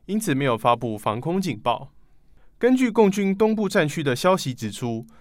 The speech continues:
四号的演习出动多台新型远程火箭炮、地对地弹道飞弹，以及上百架歼击机编队和十多艘驱逐舰、护卫舰。这次出动的兵力规模和武器装备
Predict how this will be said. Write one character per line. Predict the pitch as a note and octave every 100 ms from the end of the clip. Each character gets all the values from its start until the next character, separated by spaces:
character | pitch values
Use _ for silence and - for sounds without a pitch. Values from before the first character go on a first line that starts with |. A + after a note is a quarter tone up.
| _
四 | - - B3
号 | A#3
的 | F#3+
演 | D#3 A2+ G#2
习 | - A2
出 | - D3+
动 | D#3+ C3
多 | F#3 G3+
台 | G#3 A#2
新 | B2+ - F#3+
型 | F#3+ B2+ B2+
远 | A#2 A#2+
程 | - G#2+
火 | A#2 A2+
箭 | G#2+ C3
炮、 | A#2 B2 G#2+ - _ _ _
地 | A3+ G3
对 | G3
地 | E3+ E3+ C#3
弹 | D#3+ D3
道 | B2+ A#2+
飞 | A2 B2
弹， | B2 B2 G#2+ _ _ _ _ _ -
以 |
及 | D3 G3
上 | G3 A3+
百 | E3+ A#2+
架 | F3 D3+ B2+
歼 | - G3+ G3+
击 | B2 A2+
机 | - - E3
编 | E3+ E3+ D#3+
队 | E3+ C#3 - -
和 | - C3+
十 | C#3+ - D#3+
多 | G3+ G#3+
艘 | G#3 G3
驱 | G3 G3+ F#3
逐 | A#2
舰、 | A2+ B2+ G2+ - - -
护 | G#3 D#3+
卫 | B2+
舰。 | B2 B2 - _ _ _ _ _ -
这 | C4+
次 | B3+ B3
出 | G3+ G3+
动 | G3+
的 | D#3
兵 | D#3+ E3+
力 | E3+
规 | C#3+ D#3
模 | C3+ A2+
和 | A#2+
武 | B2 B2
器 | - E3
装 | C#3+ B2
备 | C3 A#2+